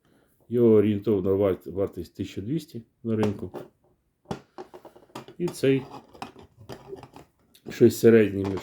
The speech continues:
першим і другим. Третій тип, от, він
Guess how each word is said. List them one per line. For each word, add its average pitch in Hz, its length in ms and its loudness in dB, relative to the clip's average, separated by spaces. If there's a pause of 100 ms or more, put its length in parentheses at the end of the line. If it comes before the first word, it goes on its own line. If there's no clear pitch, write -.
(120)
першим 101 380 -8
і 104 40 -6
другим. 113 400 -2 (760)
Третій 110 320 2
тип, 175 240 0 (540)
от, 101 540 -8
він 127 280 -2